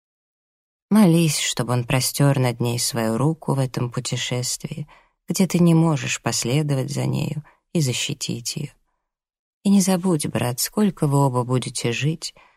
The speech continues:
что ты видел, как твоя жена вышла вот так со двора твоего,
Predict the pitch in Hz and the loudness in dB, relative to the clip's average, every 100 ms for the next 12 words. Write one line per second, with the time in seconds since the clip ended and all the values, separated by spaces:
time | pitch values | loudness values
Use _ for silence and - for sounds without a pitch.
0 | _ _ _ - - 220 - 196 185 180 | _ _ _ -8 2 2 4 4 6 4
1 | 156 151 147 - 160 151 - 147 139 127 | 4 4 4 2 -2 -2 0 4 4 2
2 | 135 143 151 139 147 - - 127 123 - | 2 4 4 4 2 0 -2 -2 -4 -4
3 | 143 139 - 135 117 113 120 180 - 151 | -4 -2 -2 -4 -2 -2 0 -2 -4 -2
4 | 156 147 151 - | 0 0 -2 -6